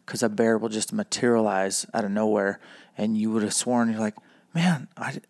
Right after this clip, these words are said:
how did I miss this bear earlier?" Well, you, that bear, when a bear lays down or takes a nap or whatever, 'cause they sleep a lot still this time of year,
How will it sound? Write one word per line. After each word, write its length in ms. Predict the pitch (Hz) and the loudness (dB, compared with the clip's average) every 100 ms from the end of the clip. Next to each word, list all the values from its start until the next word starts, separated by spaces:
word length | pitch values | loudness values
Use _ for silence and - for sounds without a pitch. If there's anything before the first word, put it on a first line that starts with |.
| _ 113 | _ -10
how 200 | 131 143 | -4 -2
did 160 | 156 | 0
I 80 | 143 | 0
miss 180 | 135 - | -2 0
this 180 | 143 - | 0 2
bear 240 | 135 127 | 2 4
earlier?" 380 | 123 127 110 104 | 6 6 4 4
Well, 160 | 117 | 2
you, 220 | 120 120 - | 2 -2 -4
that 220 | 123 120 | -2 0
bear, 160 | 123 - | 0 0
when 120 | 123 | 0
a 40 | |
bear 240 | 117 127 123 | 4 4 6
lays 220 | 117 110 | 4 4
down 420 | 120 113 110 113 | 4 4 4 4
or 140 | 107 104 | 2 -2
takes 320 | - 113 - | -2 -2 2
a 40 | |
nap 400 | 110 110 110 107 | 2 2 0 0
or 60 | 104 | -2
whatever, 460 | 107 107 107 107 | 0 2 2 0
'cause 160 | 104 98 | -2 -2
they 80 | 135 | -2
sleep 300 | - 151 147 | 0 0 0
a 40 | |
lot 380 | 104 82 87 - | 2 2 0 -2
still 320 | - 101 101 | 0 2 2
this 180 | 107 - | 0 -2
time 160 | 95 98 | -4 -2
of 40 | |
year, 220 | 101 98 | -4 -6